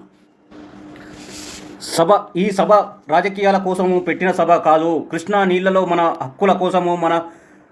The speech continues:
జీవన మరణ సమస్య కోసము, మన బతుకు కోసము పెట్టిన సభ. కృష్ణా నీళ్లలో మన వాటా మనకు దక్కల్-,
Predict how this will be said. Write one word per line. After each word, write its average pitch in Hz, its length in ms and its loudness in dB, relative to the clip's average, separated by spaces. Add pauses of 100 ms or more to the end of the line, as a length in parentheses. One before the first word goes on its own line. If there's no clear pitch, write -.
(1600)
జీవన 185 300 4
మరణ 185 340 0
సమస్య 180 400 -2
కోసము, 170 540 -2
మన 160 140 0
బతుకు 160 320 0
కోసము 190 480 0 (480)
పెట్టిన 190 520 2
సభ. 165 220 0 (440)
కృష్ణా 214 280 0
నీళ్లలో 196 360 2
మన 175 140 0
వాటా 180 380 2
మనకు 180 460 -2 (340)
దక్కల్-, 190 400 0